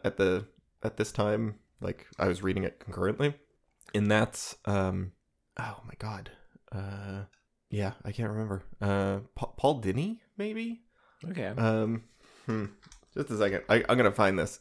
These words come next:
Speaker 1: 'cause it's driving me
Speaker 2: <laughs>
Speaker 1: crazy. Uh, what? It, Paul Jenkins. That's right.
Speaker 2: Paul
Speaker 1: Yeah.
Speaker 2: Jenkins.
Speaker 1: Paul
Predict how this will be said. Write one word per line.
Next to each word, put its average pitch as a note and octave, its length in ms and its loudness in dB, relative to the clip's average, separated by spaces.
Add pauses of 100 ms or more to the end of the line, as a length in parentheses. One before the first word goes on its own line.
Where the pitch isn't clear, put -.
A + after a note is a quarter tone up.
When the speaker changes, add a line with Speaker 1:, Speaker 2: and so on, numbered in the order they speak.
Speaker 1:
'cause G2 320 -2
it's - 300 -8
driving G2 380 0
me - 220 -2
Speaker 2:
<laughs> - 60 -16
Speaker 1:
crazy. - 340 -2 (320)
Uh, F#2+ 400 4 (1300)
what? G#2+ 280 -2
It, - 200 -2
Paul C3 160 8
Jenkins. A2+ 560 4 (140)
That's - 160 -8
right. - 220 -2
Speaker 2:
Paul D3+ 160 0
Speaker 1:
Yeah. D3+ 60 0
Speaker 2:
Jenkins. A#2+ 240 -2
Speaker 1:
Paul - 80 2